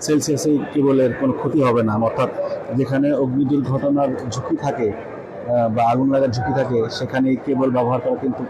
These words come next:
অত্যন্ত নিরাপদ। আহ, এটা কি বলা হচ্ছে? আহ, হাই ভোল্টেজ ট্রান্সমিশন এক্সিলেন্স, ওয়ালটন কেবলস। যাই হোক,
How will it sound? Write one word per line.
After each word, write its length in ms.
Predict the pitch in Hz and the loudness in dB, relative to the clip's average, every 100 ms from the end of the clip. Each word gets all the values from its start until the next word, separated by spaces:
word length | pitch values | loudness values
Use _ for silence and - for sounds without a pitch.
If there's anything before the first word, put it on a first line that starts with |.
| - | -6
অত্যন্ত 260 | - 131 | -4 -2
নিরাপদ। 380 | 127 120 113 107 | 0 2 0 0
আহ, 1200 | 101 - - - - 285 - - 359 - - 113 113 | -4 -4 -2 -2 -4 -4 -4 -8 -6 -6 -2 0 2
এটা 280 | 131 127 135 | 2 0 0
কি 160 | 147 | 0
বলা 220 | 131 135 | 0 2
হচ্ছে? 340 | 131 135 - 180 | 0 -4 -4 -6
আহ, 460 | - - - 135 | -6 -10 -6 -4
হাই 220 | 113 123 127 | 0 0 0
ভোল্টেজ 380 | 131 131 139 - | 0 0 -2 -2
ট্রান্সমিশন 580 | 127 123 135 127 139 156 - - - - - 139 | -2 -4 -4 -6 -4 -6 -6 -12 -12 -12 -8 -8
এক্সিলেন্স, 840 | 127 - 123 110 107 - - - | -6 -4 -2 -2 -4 -10 -14 -8
ওয়ালটন 300 | 120 123 117 107 | -4 -4 -4 -4
কেবলস। 560 | 110 101 - - - - - - - - - - - - - - - - - - - - 554 - | -4 -4 -6 -10 -10 -10 -10 -12 -18 -18 -18 -20 -18 -18 -18 -16 -16 -16 -12 -12 -12 -12 -6 0
যাই 100 | |
হোক, 100 | 539 | 0